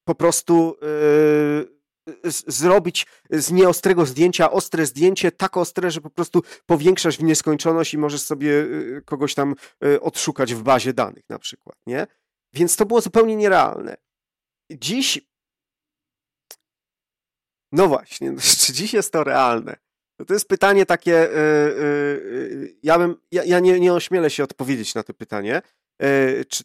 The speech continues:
czy to jest realne. E, natomiast, e, z pewnością, no,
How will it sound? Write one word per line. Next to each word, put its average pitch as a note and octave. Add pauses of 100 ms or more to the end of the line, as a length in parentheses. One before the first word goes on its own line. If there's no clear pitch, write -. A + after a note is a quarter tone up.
czy -
to D3+
jest C#3+
realne. C3+ (360)
E, C#3+ (420)
natomiast, F3+
e, D#3 (840)
z -
pewnością, G#3+
no, F#3+